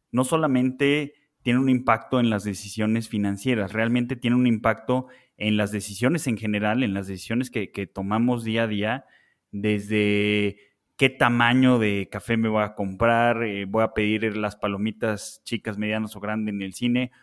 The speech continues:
O sea, está encuadrado en la teoría económica, pero, eh, abarca mucho, pues, teoría de, de decisiones cotidianas, ¿no? Que algunas, pues, tendrán, estarán ligadas a, a cosas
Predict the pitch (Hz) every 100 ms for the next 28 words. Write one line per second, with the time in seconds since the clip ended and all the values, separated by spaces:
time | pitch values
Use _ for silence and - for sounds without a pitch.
0 | _ - 120 127 110 - _ - 117 -
1 | 147 165 175 156 139 127 113 110 127 147
2 | 156 156 120 104 101 107 107 120 120 139
3 | 135 131 117 - 110 131 _ _ _ 117
4 | 113 113 110 113 - _ _ _ _ _
5 | - 110 107 120 143 156 151 131 135 135
6 | - 120 123 123 - 107 - 107 120 123
7 | 123 117 101 110 107 101 101 107 - 110
8 | 113 110 - 107 - 101 92 87 92 120
9 | 127 110 113 135 135 - - _ _ _
10 | - - - 107 107 113 123 123 123 117
11 | 104 - 113 120 123 120 120 120 113 101
12 | - 104 - 113 120 113 - -